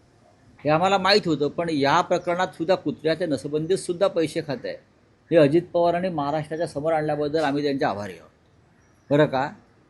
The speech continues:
म्हणूनच ते आता कुत्रे त्यांच्याकडे सगळे सुटलेले आहेत भाजपवरती. आणि कुत्र्यांच्या नसबंदीतून त्यांनी किती कोटी खाल्ले हे आता आम्ही मनेका गांधींना कळवू,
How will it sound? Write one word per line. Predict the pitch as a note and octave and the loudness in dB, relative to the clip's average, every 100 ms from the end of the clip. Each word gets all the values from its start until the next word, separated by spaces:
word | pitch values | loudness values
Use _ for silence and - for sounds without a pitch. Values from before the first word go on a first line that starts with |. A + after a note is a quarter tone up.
| _ - | _ -2
म्हणूनच | C#3 F3+ G#3 F#3 | 0 2 0 0
ते | F#3 | 0
आता | F#3 F#3+ | 0 0
कुत्रे | E3+ E3 F#3 | -2 0 0
त्यांच्याकडे | F3 D3 F3 F3+ | 2 2 0 0
सगळे | E3 E3 | 0 -2
सुटलेले | D3 C3+ C#3 A#2 | -2 -2 0 0
आहेत | F2+ - _ _ _ A2+ | -4 -14 _ _ _ -6
भाजपवरती. | C3 C#3 A#2+ A#2 - F2+ - _ _ _ _ - - - _ _ | 0 0 0 -6 -6 -16 -20 _ _ _ _ -20 -20 -20 _ _
आणि | C#3 E3+ G3 G3+ - - _ | -4 -2 -2 -6 -10 -16 _
कुत्र्यांच्या | C3 - F3 F#3 F#3+ | -6 0 2 2 2
नसबंदीतून | E3+ D3+ D#3+ D#3+ D#3 E3+ E3 | 0 0 0 0 0 -2 -2
त्यांनी | F3 | -4
किती | D#3 F3+ G3+ | 0 0 0
कोटी | F#3+ F3+ F3+ | 0 0 0
खाल्ले | D3+ D3+ C3+ | 2 4 4
हे | F#2+ - - _ _ _ _ _ - - - _ - | 0 -8 -20 _ _ _ _ _ -20 -20 -20 _ 0
आता | D#3+ F3 | 2 4
आम्ही | E3 F#3 | 2 2
मनेका | D#3+ D3+ D#3 E3+ | 2 2 2 2
गांधींना | D3 D3 F3+ | 2 2 2
कळवू, | E3 | 2